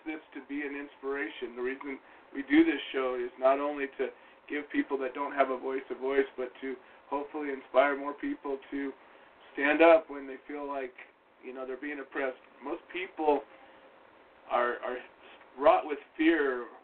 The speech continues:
when um, law enforcement comes in on 'em over this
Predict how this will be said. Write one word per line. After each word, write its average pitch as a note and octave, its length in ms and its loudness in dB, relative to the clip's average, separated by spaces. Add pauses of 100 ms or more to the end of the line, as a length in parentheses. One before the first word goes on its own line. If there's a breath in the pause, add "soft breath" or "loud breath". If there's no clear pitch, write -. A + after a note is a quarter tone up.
when C3+ 380 -6 (680 soft breath)
um, A#2+ 420 -12 (320)
law C#3 160 4
enforcement C#3+ 540 -6
comes C3+ 220 -8
in C#3 140 -8
on C#3 200 4
'em B2+ 140 -2
over C3 320 -6
this B2 220 -8